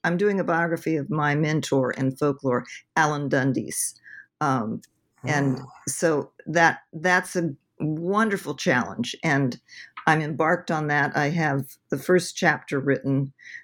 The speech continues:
Speaker 1: the introduction, prologue, introduction, first chapter, and I'm headed, headed on my way.
Speaker 2: That's amazing. So that will take you into the twentieth century because he was a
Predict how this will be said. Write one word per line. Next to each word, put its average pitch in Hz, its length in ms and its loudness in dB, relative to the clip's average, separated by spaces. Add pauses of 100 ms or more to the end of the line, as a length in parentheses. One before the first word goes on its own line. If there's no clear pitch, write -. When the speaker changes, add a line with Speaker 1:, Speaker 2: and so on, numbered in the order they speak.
(140)
Speaker 1:
the - 100 2
introduction, 156 680 0
prologue, 185 500 0
introduction, 151 680 0
first 139 300 0
chapter, - 580 -2
and 123 320 0 (480)
I'm 143 140 0
headed, 151 400 2 (280)
headed 185 340 2
on 165 200 -2
my 160 120 -2
way. 113 420 -2 (760)
Speaker 2:
That's 170 240 0
amazing. 165 500 0
So 160 160 -4
that 165 220 2
will 190 100 0
take 180 300 -2
you 165 80 2
into 147 180 0
the 143 140 -2
twentieth 165 520 0
century 139 580 0
because 135 580 -2
he 170 160 -2
was 160 280 0
a 143 280 2